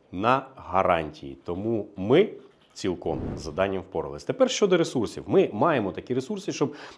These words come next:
можна було подивитися, ну, майже одночасно для одного замовника різні міста,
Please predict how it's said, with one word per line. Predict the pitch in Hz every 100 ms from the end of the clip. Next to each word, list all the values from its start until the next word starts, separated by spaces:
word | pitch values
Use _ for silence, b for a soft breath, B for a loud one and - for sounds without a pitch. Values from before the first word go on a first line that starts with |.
| -
можна | 165 160
було | 135 139 123
подивитися, | 120 104 107 143 143 113 - - _ -
ну, | 185 -
майже | 113 131 90 92
одночасно | 82 85 80 - 160 160 85 - - _ _ _ _ _ _ _ _
для | - 95 107
одного | - 101 92 104 78
замовника | 76 76 139 123 85 - - b b b
різні | 95 120 90 82 69 - _ _ 92
міста, | 101 - - 123 -